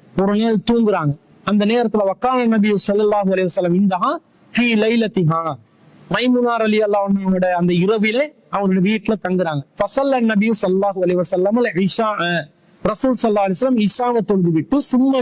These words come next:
ஜாஹ இலா மன்சிலிஹி, பிறகு தனது வீட்டுக்கு வந்தார்கள். மைமூனா ரலியல்லாஹு அன்ஹா வீட்டுக்கு வராங்க. ஃபஸல்லா அர்பஅ ரக்அத்தின், நான்கு ரக்காத்துகள் தொழுதார்கள். சும்ம நாம, பிறகு தூங்கினார்கள். சும்ம காம,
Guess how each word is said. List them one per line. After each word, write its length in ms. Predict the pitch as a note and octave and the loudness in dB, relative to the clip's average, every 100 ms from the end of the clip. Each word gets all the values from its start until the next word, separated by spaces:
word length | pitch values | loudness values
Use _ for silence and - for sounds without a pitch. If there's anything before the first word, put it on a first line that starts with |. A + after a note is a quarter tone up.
| G#3 | 2
ஜாஹ 200 | A3 A3+ A#3 | 0 -2 0
இலா 160 | G#3+ G#3+ G3 | 0 0 0
மன்சிலிஹி, 560 | G#3+ F#3+ F#3+ D#3 E3 D#3 D3+ - D3 - | 0 2 2 2 2 0 -2 -10 -8 -2
பிறகு 240 | B3 B3 - | 0 0 0
தனது 220 | A3 G3+ G3+ | 0 2 2
வீட்டுக்கு 340 | A#3 G3 G#3+ A#3+ G3+ | 0 -2 0 2 2
வந்தார்கள். 480 | F#3+ F3+ D#3 D#3+ D#3 B2+ - - - - | 2 2 2 2 0 -2 -10 -20 -20 -4
மைமூனா 320 | G#3 G#3+ G#3+ G3+ | 0 2 2 2
ரலியல்லாஹு 300 | F#3+ F#3 F3+ E3+ | 2 2 0 0
அன்ஹா 140 | E3 | 0
வீட்டுக்கு 240 | F3 G3 F3+ | 0 0 2
வராங்க. 240 | E3 C#3+ B2+ - _ - | 0 -2 -6 -12 _ -4
ஃபஸல்லா 520 | A3+ - C4 B3 C4 B3 | -2 0 0 0 0 0
அர்பஅ 320 | A3+ A3 B3 A#3 G3+ | 0 0 0 0 -2
ரக்அத்தின், 640 | - G3+ F#3+ D#3 F3 F3 C#3 - _ _ F3+ | -2 -4 -4 -2 0 0 -2 -6 _ _ -2
நான்கு 320 | A#3 C#4 B3+ A#3+ | 0 0 2 0
ரக்காத்துகள் 640 | A3+ A3 G#3 - F#3+ F#3 F#3+ | 0 -2 -2 -2 -2 0 0
தொழுதார்கள். 480 | F#3+ F#3 F3+ C4 D4 B3+ | 0 -2 -2 -2 -2 0
சும்ம 320 | B3+ C4 B3+ G#3+ | 2 2 0 -2
நாம, 220 | G#3 G3 F#3 F3+ D#3 | -2 0 0 0 -2
பிறகு 260 | G#3+ A#3 A#3+ - | -2 0 0 0
தூங்கினார்கள். 640 | A3 A3 G3+ F3+ D#3 E3 D#3+ B2 _ _ - | 0 2 2 0 -2 -2 -2 -4 _ _ -6
சும்ம 360 | B3+ C#4 D4 C#4 - | -2 0 0 -2 -4
காம, 260 | A3+ A3 | -2 0